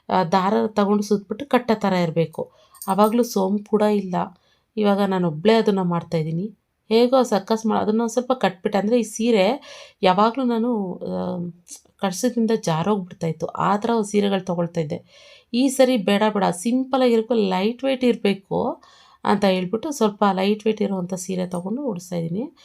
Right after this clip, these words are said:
ಚೆನ್ನಾಗಿದೆ ಗ್ರೀನ್ ಕಲರ್, ಅಂದರೆ ಈ, ಈ, ಎಂತ ಇದೊಂಥರ ಡಿಫ್ರೆಂಟ್ ಆಗಿದೆ ಕಲರ್ ಇದು ಸೀರೆದು. ಮತ್ತು ಈ ಪರ್ಪಲ್ ಮತ್ತು ಪಿಂಕ್ ಮಿಕ್ಸ್ ಆಗಿರೋವಂಥ ಪಲ್ಲು ಬಂದಿದೆ. ಪಲ್ಲು ಬಂದು ತುಂಬ ರಿಚ್ ಆಗಿದೆ, ಚೆನ್ನಾಗಿತ್ತು. ಮತ್ತು ಗೋಲ್ಡನ್ ಬಾರ್ಡರ್ ಬಂದಿರೋವಂಥ ಸೀರೆ ಇದು.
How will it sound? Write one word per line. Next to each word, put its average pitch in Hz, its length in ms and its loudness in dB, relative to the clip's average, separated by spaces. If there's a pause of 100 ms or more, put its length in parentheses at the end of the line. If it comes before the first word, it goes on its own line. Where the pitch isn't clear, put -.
(280)
ಚೆನ್ನಾಗಿದೆ 247 460 2
ಗ್ರೀನ್ 214 400 0
ಕಲರ್, 190 260 0
ಅಂದರೆ 185 260 -2
ಈ, 180 100 -6
ಈ, 185 540 -8
ಎಂತ 185 200 -2
ಇದೊಂಥರ 202 420 -4
ಡಿಫ್ರೆಂಟ್ 233 640 0
ಆಗಿದೆ 202 260 2
ಕಲರ್ 185 380 -2
ಇದು 180 160 -2
ಸೀರೆದು. 185 600 -6 (440)
ಮತ್ತು 220 260 2 (500)
ಈ 196 120 -8
ಪರ್ಪಲ್ 208 920 0
ಮತ್ತು 202 280 -2
ಪಿಂಕ್ 247 280 0
ಮಿಕ್ಸ್ 202 400 -2
ಆಗಿರೋವಂಥ 208 580 0 (1300)
ಪಲ್ಲು 240 260 6
ಬಂದಿದೆ. 202 560 0
ಪಲ್ಲು 220 260 6
ಬಂದು 214 260 4
ತುಂಬ 202 240 2
ರಿಚ್ 190 320 -4
ಆಗಿದೆ, 196 380 0
ಚೆನ್ನಾಗಿತ್ತು. 233 680 0
ಮತ್ತು 254 300 2
ಗೋಲ್ಡನ್ 214 440 4
ಬಾರ್ಡರ್ 175 360 2
ಬಂದಿರೋವಂಥ 160 640 -2
ಸೀರೆ 156 480 -4
ಇದು. 202 280 -4